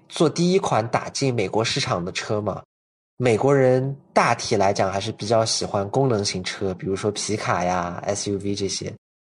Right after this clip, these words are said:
所以我猜它可能也是想对标 Model Y，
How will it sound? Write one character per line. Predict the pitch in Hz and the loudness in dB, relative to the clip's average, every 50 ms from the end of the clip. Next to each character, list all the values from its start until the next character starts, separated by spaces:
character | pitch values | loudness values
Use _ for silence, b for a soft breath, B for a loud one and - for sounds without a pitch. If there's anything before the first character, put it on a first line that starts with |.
| _ - | _ 0
所 | - | 2
以 | 135 139 | 4 6
我 | 127 113 | 6 4
猜 | 110 - 139 139 | 4 4 0 0
它 | 135 139 147 147 | 2 2 0 0
可 | - 127 | 2 2
能 | 110 110 | 2 2
也 | 104 | 0
是 | 98 - 117 | 0 -2 -2
想 | - 120 98 90 - | 0 0 0 -2 0
对 | - 131 120 110 | 0 0 0 2
标 | - 117 110 107 107 107 104 104 110 - 101 | 2 2 4 4 4 4 2 0 -2 -2 0
Model | 110 117 113 113 107 | 0 2 4 4 4
Y， | 101 98 92 92 92 101 | 4 4 2 2 -2 -6